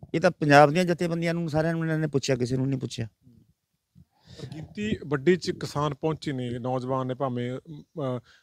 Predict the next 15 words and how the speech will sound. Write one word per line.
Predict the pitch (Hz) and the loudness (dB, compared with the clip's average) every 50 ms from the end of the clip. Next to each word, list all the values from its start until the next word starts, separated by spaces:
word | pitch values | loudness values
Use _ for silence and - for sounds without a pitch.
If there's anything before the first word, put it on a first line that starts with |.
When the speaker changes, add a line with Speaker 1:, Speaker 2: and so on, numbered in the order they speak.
| _ _ - | _ _ -6
Speaker 2:
ਭਾਵੇਂ | 139 127 131 127 | -4 -2 -2 -2
ਸੰਭੂ | 110 - 123 127 143 151 | -4 -4 -4 -4 0 2
ਬਾਰਡਰ | 143 139 135 120 120 | 2 2 2 2 0
ਹੋਵੇ, | 127 123 131 | -2 -2 -2
ਭਾਵੇਂ | 131 127 127 127 131 127 - | -4 -4 -4 -4 -4 -4 -6
ਖਨੌਰੀ | - 120 123 123 123 127 | -6 -4 -4 -4 -4 -2
ਬਾਰਡਰ | 120 127 123 107 117 | -2 -2 -4 -2 -4
ਹੋਵੇ, | 120 113 123 120 110 _ _ _ _ - | -4 -4 -4 -6 -8 _ _ _ _ -6
ਗਿਣਤੀ | 127 147 143 139 196 | -4 -4 -4 -2 0
ਵੱਡੀ | 180 156 139 123 139 123 117 | 0 2 2 2 0 -2 -2
ਹੈ। | 104 - - - - - - - - - - - - - - - _ _ - | -4 -8 -14 -20 -20 -18 -16 -10 -10 -8 0 2 4 4 2 0 _ _ -2
Speaker 1:
ਦੇਖੋ, | - 160 175 - 214 202 | 0 0 4 4 4 4
ਗਿਣਤੀ | 160 131 147 147 147 - - 180 196 | 6 6 4 4 4 2 0 0 0
ਕਿੱਡੀ | 143 165 165 151 147 160 165 175 | 2 0 0 4 6 8 8 10
ਹੈ, | 175 170 165 160 156 | 10 8 6 4 0